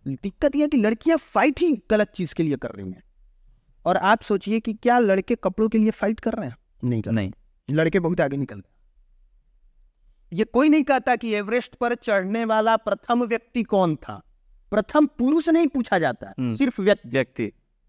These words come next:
Speaker 1: और चढ़ा कौन था? व्यक्ति ही चढ़ा था, आपने बता दिया। लेकिन एवरेस्ट की चोटी पर चढ़ने वाली पहली महिला कौन थी?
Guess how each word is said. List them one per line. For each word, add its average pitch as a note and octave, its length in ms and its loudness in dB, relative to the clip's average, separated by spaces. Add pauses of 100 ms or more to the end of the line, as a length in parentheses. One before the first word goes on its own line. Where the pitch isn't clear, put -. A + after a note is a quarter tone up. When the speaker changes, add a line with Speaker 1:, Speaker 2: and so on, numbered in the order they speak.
Speaker 1:
और E3 60 -2
चढ़ा F#3 300 -2
कौन G#3+ 240 0
था? D4 80 0
व्यक्ति D#4 280 -4
ही C#4+ 80 2
चढ़ा D#3+ 240 0
था, F#3 100 0
आपने A3 180 -4
बता G#3+ 200 -4
दिया। G#3 200 -8 (680)
लेकिन C4 300 2
एवरेस्ट C4 400 0
की D#4 120 -4
चोटी C#4+ 480 -6
पर D4+ 180 -2
चढ़ने C#4+ 400 -2
वाली D#4 180 2
पहली F4 520 0
महिला F#3+ 340 0
कौन D3 320 -12
थी? - 200 -20